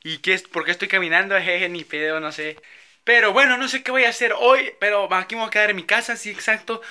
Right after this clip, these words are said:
Voy a subir una, la, la mejor canción que tenga ahí, la que se me haga más chingón. Voy a subir dos porque, no, son tres las que se me hicieron, se me hicieron chingonas. Las voy a subir y cuéntenme lo que, lo que les parecen, si está, si no, vales verga en el D J, no,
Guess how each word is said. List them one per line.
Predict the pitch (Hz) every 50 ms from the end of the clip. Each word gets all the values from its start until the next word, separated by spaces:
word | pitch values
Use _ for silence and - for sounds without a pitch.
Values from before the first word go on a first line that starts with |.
| - - _
Voy | 170 190 190
a | 190
subir | 190 180 185 175 196 202 180 175 - - - - -
una, | - 185 214 220 202
la, | 196 190 196 196 - 202 196
la | 220 214
mejor | 208 202 202 226 240 233
canción | 240 233 - 233 - 233 226 226
que | - 220 214
tenga | 208 - 226 233 240 233 233
ahí, | 226 240 262 262 254 - - - - -
la | 180 175
que | 175 165
se | 180
me | 175 175
haga | 190 185 208
más | 202 202 202
chingón. | - 202 190 180 180 208 240 247 233 233 180
Voy | 185 196
a | 196
subir | 196 196 196 196 180
dos | 165 190 226 240 -
porque, | - 202 - - 185 160 143 139 - 160
no, | 170 175 165
son | 170 165 165
tres | - 180 208 254 277
las | 262 233 220 -
que | - _ 170 165
se | 156 160
me | 156
hicieron, | 156 175 190 180 170 151 156 160 - _
se | - - 160
me | 156
hicieron | 151 165 165 175 165
chingonas. | 165 139 131 151 196 220 240 233 - - - - - - -
Las | 175 185 180 170
voy | 196 233
a | 240
subir | 233 208 190 226 254 247
y | 233
cuéntenme | - - 247 247 - - 262 233 226 208
lo | 196 196 -
que, | 190 170 156 - - - -
lo | 175 180 -
que | 190
les | 190 185 -
parecen, | - 185 185 208 247 233 233 214 185 160
si | 170
está, | 156 - 190 196 - - - - - - -
si | - 180 180 170 165 160 156 147 139
no, | 143 147 147 185 269 294 294 285 285 277 269 262 262
vales | 262 262 254 220
verga | 254 262 254 247 247 240 240 233 220 214
en | 214 202 208
el | 208
D | 190 208 - 220 220 220 214 208
J, | 214 196
no, | 208 214 214 208 208 202 196 196